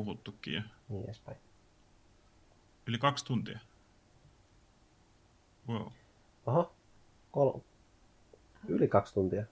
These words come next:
Speaker 2: Niin, aivan. No,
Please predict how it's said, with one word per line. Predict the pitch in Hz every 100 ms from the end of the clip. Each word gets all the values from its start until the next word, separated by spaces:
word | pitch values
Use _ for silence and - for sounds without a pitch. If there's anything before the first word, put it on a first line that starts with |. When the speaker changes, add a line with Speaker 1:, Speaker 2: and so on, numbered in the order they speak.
| -
Speaker 2:
Niin, | 170 160 127
aivan. | 135 127 - - - - - - - - - - - - - - - -
No, | 127 127 131